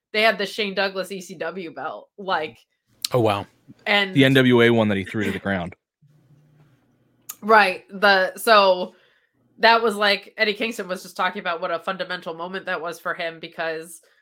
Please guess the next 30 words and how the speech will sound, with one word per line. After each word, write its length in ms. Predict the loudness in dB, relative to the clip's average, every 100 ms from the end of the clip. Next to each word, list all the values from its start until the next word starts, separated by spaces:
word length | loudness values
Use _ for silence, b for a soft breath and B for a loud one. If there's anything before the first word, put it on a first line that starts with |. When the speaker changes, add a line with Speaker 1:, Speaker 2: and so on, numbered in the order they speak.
| _
Speaker 1:
wrestling 400 | -2 -2 -2 -8
had 200 | -4 -6 -4
kind 220 | -6 -6
of 120 | -6
gone 280 | -6 -6 -10
to 100 | -20
kiddie 340 | -10 -8 -6
shit. 320 | -8 -10 -12 -12
Like, 180 | -12 -10
he 80 | -8
was 140 | -8 -6
like, 200 | -6 -4
"Doink 220 | -6 -6
the 80 | -6
Clown 380 | 0 0 0
was 160 | -6 -6
not 200 | -6 -6
something 280 | -10 -10 -10
that 140 | -8
resonated 520 | -4 -4 -2 -6 -8 -8
me. 120 | -6
I 80 | -6
was 160 | -4
outgrowing 640 | -6 -6 -6 -4 -4 -6
wrestling." 460 | -8 -10 -8 -10 -10
And 120 | -10
then 120 | -10 -8
when 160 | -4
that 200 | 0 0 0
happened, 500 | -6 -8 -18 -18